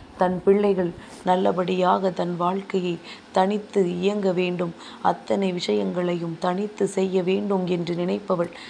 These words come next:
அப்படி இருக்கும் பொழுது நான் உன்னுடைய வாழ்க்கையிலிருந்து ஒரு விஷயத்தை செய்கிறேன் என்றால், உனக்காக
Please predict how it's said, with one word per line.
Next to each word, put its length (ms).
அப்படி 380
இருக்கும் 500
பொழுது 320
நான் 260
உன்னுடைய 480
வாழ்க்கையிலிருந்து 1000
ஒரு 180
விஷயத்தை 680
செய்கிறேன் 640
என்றால், 420
உனக்காக 580